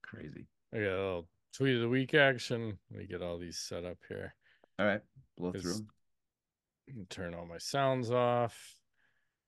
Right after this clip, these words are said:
Speaker 2: And let's start with this one. Oh,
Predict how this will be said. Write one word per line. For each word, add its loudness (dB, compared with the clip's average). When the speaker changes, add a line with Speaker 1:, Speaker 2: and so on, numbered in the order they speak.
Speaker 2:
And -10
let's -12
start -4
with -10
this -12
one. -14
Oh, -8